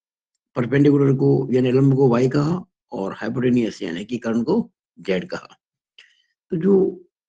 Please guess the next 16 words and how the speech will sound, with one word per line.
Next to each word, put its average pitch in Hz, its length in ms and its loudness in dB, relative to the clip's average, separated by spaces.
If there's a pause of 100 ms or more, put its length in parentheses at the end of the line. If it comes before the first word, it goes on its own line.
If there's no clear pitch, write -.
(160)
formula 147 300 6 (100)
हैं, 120 360 -4 (400)
जो 156 80 -2
आप 147 200 -4
class 160 280 -2
nine, 135 240 0
ten 147 120 2
में 147 140 2
पढ़ते 131 280 0
आए 104 140 0
हो, 104 320 -2 (640)
सबसे 156 240 2
पहला 143 260 4
है 147 100 2
sin 127 380 0
theta, 92 340 -4